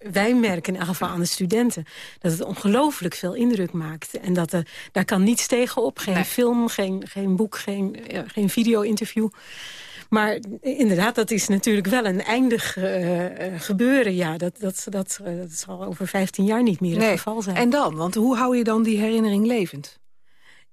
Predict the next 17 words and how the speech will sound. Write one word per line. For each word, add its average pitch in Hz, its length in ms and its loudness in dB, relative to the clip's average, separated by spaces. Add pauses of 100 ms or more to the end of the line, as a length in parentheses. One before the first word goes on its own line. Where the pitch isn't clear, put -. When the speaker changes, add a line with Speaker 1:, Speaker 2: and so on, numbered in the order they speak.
(220)
Speaker 1:
Ja, 202 200 -2
we 196 100 0
zullen 185 300 2
naar 175 160 2
nieuwe 180 300 2
vormen 220 400 2
moeten 202 260 2
zoor-, 160 360 -4 (260)
zoeken. 180 540 -2
En, 175 260 -2 (640)
eh, 170 480 -2 (1120)
ik 208 200 2
zelf 220 400 2
denk 214 360 0
dat, 190 280 -2 (120)
dat, 180 320 -2
eh, 196 220 -6